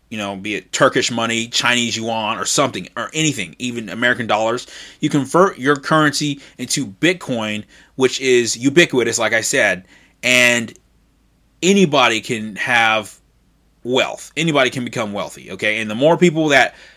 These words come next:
buy into that the more people convert their currency into Bitcoin,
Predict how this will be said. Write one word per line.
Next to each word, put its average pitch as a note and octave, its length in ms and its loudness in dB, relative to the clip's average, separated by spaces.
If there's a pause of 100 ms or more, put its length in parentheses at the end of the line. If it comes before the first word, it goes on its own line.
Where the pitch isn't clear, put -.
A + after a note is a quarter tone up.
(260)
buy C3+ 220 8
into C#3+ 400 2
that C#3+ 380 2 (1160)
the C3 160 -4
more D3 180 4
people D#3 180 2
convert C#3 400 4
their C#3 120 -2
currency C#3+ 540 -2
into D3 360 -2
Bitcoin, F3 640 0